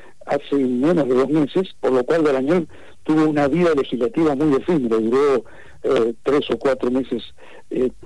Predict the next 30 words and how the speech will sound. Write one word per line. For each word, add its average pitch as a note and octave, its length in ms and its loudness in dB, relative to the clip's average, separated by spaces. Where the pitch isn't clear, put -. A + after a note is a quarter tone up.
con A#2+ 220 -2
su - 200 -8
curul D3 580 0
en A#2 180 -2
el G#2+ 720 -4
Congreso B2 400 2
aquí A#2+ 180 -2
en C3+ 100 2
Brasilia. A#2 540 0
La F#3+ 300 2
composición G3 580 0
de F3 120 2
fuerzas D3 400 0
en G#3+ 160 2
el E3 180 0
Senado E3+ 460 2
es E3 180 0
menos G#3 340 2
simpática D#3 800 -2
para B2+ 240 0
Moro. A#2+ 320 2
Que D3+ 240 4
esto G3+ 400 0
automáticamente D#3 1000 0
nos B2+ 220 -2
habilite C3+ 400 0
a - 20 4
decir C3 360 0
que C#3 280 2
él C#3 160 -2